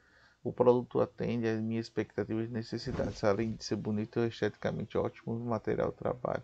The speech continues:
O notebook é geralmente ótimo. Mas a bateria dele do, eita, tá vendo? Ai, que merda, viu?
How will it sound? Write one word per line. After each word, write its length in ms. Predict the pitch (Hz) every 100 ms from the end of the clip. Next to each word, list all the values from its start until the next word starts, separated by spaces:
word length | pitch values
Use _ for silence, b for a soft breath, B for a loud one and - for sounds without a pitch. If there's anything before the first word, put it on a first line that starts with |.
| 131
O 40 |
notebook 500 | 110 - 104 120 101
é 180 | 95 98
geralmente 580 | 107 107 104 - 120 -
ótimo. 420 | - - - 127 - _ b b b b b
Mas 180 | - 104
a 80 | 107
bateria 400 | 107 - 110 107
dele 280 | 107 107 107
do, 200 | 104 -
eita, 440 | 110 110 110 98 -
tá 140 | 104
vendo? 260 | 107 107 123 - _ _ _ _ - - _ _ b b b b b b - _ _ _ _ _ _ -
Ai, 520 | 120 127 127 123 120
que 180 | - 113
merda, 640 | 104 104 104 107 110 107
viu? 100 | 113